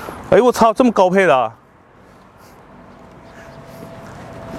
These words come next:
来，新款G L C二六零，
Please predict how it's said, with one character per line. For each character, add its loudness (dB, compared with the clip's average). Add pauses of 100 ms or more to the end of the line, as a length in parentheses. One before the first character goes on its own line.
(1900)
来， 4
新 4
款 2
G -2
L 4
C -6
二 -2
六 0
零， -6